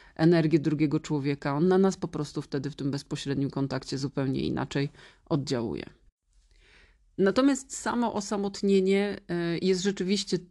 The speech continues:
trudną sytuacją i zdarzeniem życiowym, z którym, e, zapewne, e, jakaś część, e, e, ludzi naprawdę się boryka, również wysoko wrażliwych osób.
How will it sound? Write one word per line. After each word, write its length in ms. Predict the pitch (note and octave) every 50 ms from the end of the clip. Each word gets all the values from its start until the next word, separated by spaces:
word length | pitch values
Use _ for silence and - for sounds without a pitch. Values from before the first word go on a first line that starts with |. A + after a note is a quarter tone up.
| _ _ -
trudną 380 | - F#3 G3 F3 F3 E3+ D#3+
sytuacją 840 | D3+ - - C#3 - D3 C#3+ C#3 C3+ C3+ - - D3+ C#3+ D3 D#3 D#3+ -
i 120 | D#3 D3+
zdarzeniem 520 | C#3+ C3+ D3 D3 C#3+ D#3 D3+ D3 D3 D3
życiowym, 520 | C#3 D3 D3 - D3+ D3 C3+ C#3+ C#3+ C#3 C3+
z 100 | - -
którym, 460 | - - - D3+ C#3+ D3 D3 D3 D#3 - - - - - - - _ -
e, 300 | - D#3+ D3+ D3 D3 - -
zapewne, 1000 | D#3+ D3 D3+ D#3 D#3 - D3+ C#3 D#3 D3 D3 D#3 D3+ D3 D3 D3 D3 C#3+ C#3 C3 - - -
e, 340 | C#3+ C#3 C#3 C#3 C3+ C3+ - -
jakaś 380 | D#3 D3+ D3 - D#3+ D#3+ -
część, 460 | - D#3+ D3 D3+ - - - - - -
e, 40 |
e, 880 | - D3 C#3+ C#3+ C3+ - - - C#3+ - - - - - - - - D#3
ludzi 300 | D#3 D#3 D3+ C#3 D#3 D3+
naprawdę 440 | D#3 D#3 - - D3+ C#3 C#3 D#3 D3
się 120 | - D3+
boryka, 460 | C#3 C#3 D#3+ F#3+ F3+ F3 F3 - C3
również 460 | C3+ D3 C#3+ D3+ C#3+ C#3 - - - C#3+ C#3
wysoko 360 | C3 C#3+ D3 - C#3 - D3+
wrażliwych 580 | C3+ F3+ D3+ D3 D3 D#3+ F3 F3 D#3 D3+ - -
osób. 380 | B2 B2 - - - - -